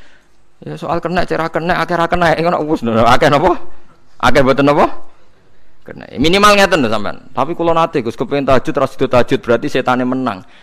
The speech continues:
Tapi setan ora sekedar kowe kepengin ra tahajud, kepengin kowe kafir. Umpama kira tahajud tenan iku ya setan isih rugi kok. Tapi kowe jek Islam, tapi jek mlebu swarga, kepengin iku nganti apa? Kafir.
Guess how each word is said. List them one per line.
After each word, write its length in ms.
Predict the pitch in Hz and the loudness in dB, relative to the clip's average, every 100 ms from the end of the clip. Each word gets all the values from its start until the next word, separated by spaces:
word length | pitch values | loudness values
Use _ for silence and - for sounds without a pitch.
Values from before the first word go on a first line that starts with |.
| - _ 107 | -20 _ -10
Tapi 160 | 143 | -6
setan 400 | 185 185 - 190 208 | -4 -4 -2 0 2
ora 160 | 196 190 | 2 2
sekedar 480 | 175 180 175 170 | -2 0 2 2
kowe 240 | 160 175 185 | 0 -2 0
kepengin 400 | 180 170 180 175 | 0 0 0 4
ra 160 | 170 | 4
tahajud, 400 | 175 170 165 170 | 4 2 2 0
kepengin 400 | - 208 226 220 | 0 2 2 4
kowe 80 | 226 226 | 2 4
kafir. 640 | 220 - - 208 107 98 - - - - - - - - - - - - _ _ _ _ | 2 2 6 6 6 0 -6 -10 -8 -8 -8 -10 -10 -10 -12 -18 -20 -20 _ _ _ _
Umpama 400 | - 240 254 254 | 0 4 6 6
kira 240 | 254 254 247 | 6 6 6
tahajud 320 | 233 220 240 | 6 6 4
tenan 320 | 240 240 247 | 4 4 2
iku 160 | 262 254 | 4 6
ya 40 | |
setan 260 | 247 247 262 | 6 4 4
isih 240 | 247 233 | 4 4
rugi 320 | 240 233 226 117 | 4 2 2 2
kok. 80 | - - - - - - - - | 0 -16 -20 -20 -20 -20 -20 -20
Tapi 320 | - 123 160 151 | -18 -16 -14 -6
kowe 160 | 151 | -4
jek 160 | 147 139 | 0 2
Islam, 560 | 127 131 - 127 113 | 2 -2 -4 -4 -2
tapi 240 | 113 127 135 | -2 -6 -4
jek 160 | 135 | -4
mlebu 160 | 135 127 | -4 -4
swarga, 800 | 139 143 151 151 - 170 147 127 | -2 2 2 2 -2 0 0 0
kepengin 320 | - 180 175 | 0 0 2
iku 160 | 185 180 | 4 4
nganti 240 | 165 180 | 4 4
apa? 160 | 180 302 - - - - - - - - - - | 4 2 -2 -8 -12 -20 -20 -20 -16 -16 -16 -16
Kafir. 400 | 113 - - - | -16 -16 -18 -20